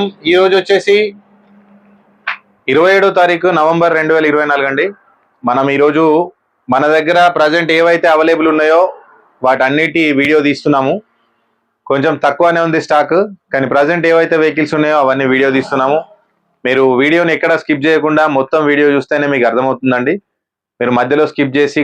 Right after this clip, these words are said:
కాల్ చేసి ఇబ్బంది పెట్టకండి. మీకు స్క్రీన్ మీద ఇచ్చే నెంబర్ only WhatsApp కోసమే ఇస్తున్నాము. మీరు ఎప్పుడైతే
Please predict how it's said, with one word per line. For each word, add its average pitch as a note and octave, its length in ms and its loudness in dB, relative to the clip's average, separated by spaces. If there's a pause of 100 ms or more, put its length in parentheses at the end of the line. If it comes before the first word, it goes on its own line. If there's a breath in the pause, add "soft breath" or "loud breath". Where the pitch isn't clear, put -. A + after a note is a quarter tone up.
కాల్ B2+ 220 2
చేసి C3+ 240 -2 (160)
ఇబ్బంది A#2+ 260 -2
పెట్టకండి. A#2+ 420 -2 (360)
మీకు A2+ 140 -2 (120)
స్క్రీన్ D#3 280 -2
మీద E3 160 0
ఇచ్చే D#3+ 200 -4
నెంబర్ D3+ 260 0 (120)
only D3 240 2
WhatsApp C#3 340 0
కోసమే D3 320 -2
ఇస్తున్నాము. C#3+ 380 -2 (420 soft breath)
మీరు B2+ 160 0
ఎప్పుడైతే E3+ 320 0